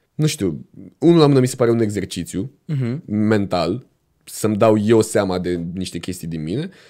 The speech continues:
Speaker 1: și de la mână pentru că așa mi se pare just.
Speaker 2: Mhm.
Speaker 1: Știi? Adică, stai un pic, păi de ce te-ai schimbat?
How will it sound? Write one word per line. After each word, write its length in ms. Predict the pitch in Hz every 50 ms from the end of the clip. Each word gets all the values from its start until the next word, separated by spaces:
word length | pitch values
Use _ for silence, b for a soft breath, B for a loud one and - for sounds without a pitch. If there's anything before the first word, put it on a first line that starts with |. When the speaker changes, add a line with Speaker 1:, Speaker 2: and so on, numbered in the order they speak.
| b b b b b b
Speaker 1:
și 100 | b -
de 80 | 190
la 80 | 190 180
mână 140 | 190 202 196
pentru 220 | - 190 190 -
că 180 | - 196 190 185 - 196
așa 160 | 196 - 196
mi 80 | 196 190
se 100 | 190 185
pare 320 | - 180 180 180 180 180 - _ _ -
just. 520 | 151 143 139 104 80 - - _ _ _ _ _ _ _ _ _
Speaker 2:
Mhm. 300 | - 139 135 127 113 117 - _ _
Speaker 1:
Știi? 400 | - - - 107 98 98 98 104
Adică, 600 | 104 104 110 110 113 110 110 110 110 107 107 - b b b b b
stai 200 | - 156 160 156
un 60 | 131
pic, 140 | 127 131 -
păi 120 | 127 120
de 60 | 117
ce 140 | 123 - 127
te-ai 200 | - - 104 98
schimbat? 440 | 92 - - 90 80 73 64 -